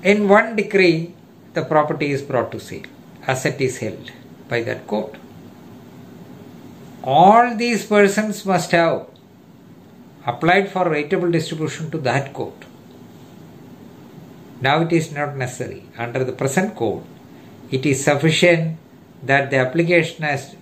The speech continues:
has been made to the appropriate court. That is because under section sixty-three, where property has been attached in execution of decrees of several courts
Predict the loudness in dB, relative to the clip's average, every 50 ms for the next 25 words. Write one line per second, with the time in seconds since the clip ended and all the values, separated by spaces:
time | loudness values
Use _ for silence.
0 | -8 -4 -2 -2 -2 -2 -2 -2 -2 -2 0 0 0 2 2 2 0 -2 -6 -10
1 | -16 -20 -20 -20 -20 -14 -8 -4 -2 0 0 0 -2 -4 -6 -6 -6 -4 0 2
2 | 4 4 4 4 2 -2 2 4 6 6 8 6 4 2 -2 -12 -8 -2 0 0
3 | 0 -2 -4 -12 -18 -20 -20 -20 -20 -20 -20 -20 -20 -20 -20 -20 -20 -20 -20 -20
4 | -20 -20 -20 -20 -20 -20 -20 -20 -20 -20 -20 -20 -20 -20 -20 -20 -20 -20 -20 -20
5 | -18 -6 0 2 2 2 2 2 0 -2 -2 -2 -4 -4 -4 -4 -4 -4 -6 -10
6 | -16 -20 -20 -20 -20 -20 -20 -20 -20 -20 -20 -20 -20 -20 -20 -14 -8 -6 -4 -2
7 | 0 0 -2 -2 -2 -2 -2 -2 -2 -4 -4 -4 -4 -6 -6 -6 -2 2 4 4
8 | 4 4 2 2 2 2 2 2 -2 -4 -8 -14 -20 -20 -20 -20 -20 -20 -20 -20
9 | -20 -20 -20 -20 -20 -20 -20 -20 -20 -20 -20 -20 -20 -20 -20 -20 -20 -20 -20 -20
10 | -20 -20 -20 -20 -8 -2 2 4 4 4 4 2 0 2 2 2 2 0 2 4
11 | 4 4 4 4 2 2 2 2 4 4 2 0 2 2 4 4 2 0 -4 -8
12 | -8 -6 -6 -6 -4 -4 -6 -6 -4 -4 -4 -4 -4 -4 -6 -4 -2 -2 -2 -2
13 | -2 0 -2 -2 0 -2 -2 -4 -4 -4 -6 -2 -2 0 -2 -2 -4 -6 -4 -2
14 | -2 -2 -2 -4 -8 -14 -18 -18 -18 -18 -18